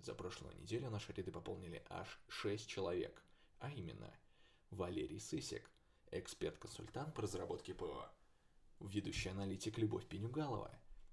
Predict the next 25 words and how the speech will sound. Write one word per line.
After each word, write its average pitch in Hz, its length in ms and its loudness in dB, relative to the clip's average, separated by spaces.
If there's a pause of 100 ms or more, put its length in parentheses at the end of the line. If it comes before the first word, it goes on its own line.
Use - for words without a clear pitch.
(160)
специалист - 640 0
отдела 110 400 4
клиентского 98 500 2
сервиса 139 640 0
на 98 100 0
итальянском 92 500 -2
языке - 480 -2 (380)
Дарья 143 360 4
Воинская, 101 680 0 (680)
а - 140 0
также 110 420 2 (140)
фреш-менеджер 90 640 0
Вадим 92 340 0
Бурдюгов 107 560 6 (280)
и - 80 -2
две 92 180 2
горячих 92 420 2
девочки 98 380 6
во 151 80 10
фреш-отдел 113 640 6
Майя 98 320 2
Ковальчук 107 560 0 (220)
и 98 100 4
Валерия 147 540 2
Борисова. 98 580 -2